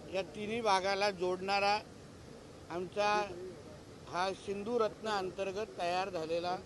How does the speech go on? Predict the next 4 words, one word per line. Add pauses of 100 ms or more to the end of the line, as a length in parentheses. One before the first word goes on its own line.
(800)
महाराष्ट्रातला (140)
पहिला (120)
काचेचा
पूल,